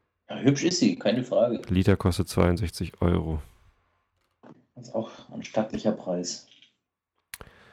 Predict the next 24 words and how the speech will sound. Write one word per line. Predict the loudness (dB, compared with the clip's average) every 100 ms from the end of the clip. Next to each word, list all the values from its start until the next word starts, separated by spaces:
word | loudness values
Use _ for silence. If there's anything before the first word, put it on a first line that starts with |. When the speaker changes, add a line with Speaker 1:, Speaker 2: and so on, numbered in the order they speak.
| _ _ _ _
Speaker 2:
Ja, | 6 6 6
für | 2
einen | 0
Liter | 0 2 4 4 2 -2 -6
geht | -6
das | -4
doch. | -8 -10 -12 -20 _ _ _ _ _ _ _ _
Also | -4 -2
ist | -2 -6 2
günstiger | 4 4 2 2
als | 2 2
der | -4
f-, | -4 -4
normale | 0 2 2 2
fünfzehnjährige. | 0 -4 -4 -2 0 0 -4 -6 -16
Also | -10 -8
der, | -8 -10 _ _ -20 -20 -20 -20 -20 _ _ _ -8
immerhin. | -4 -2 -2 -2 -6 -20 _ _ _ _
Speaker 1:
Die | -4 -2 -2
füllen | 0 0 2
das | -2 -2
aus | -4 -2
Glasballons | 0 2 4 4 2 2 -2 0
ab. | 0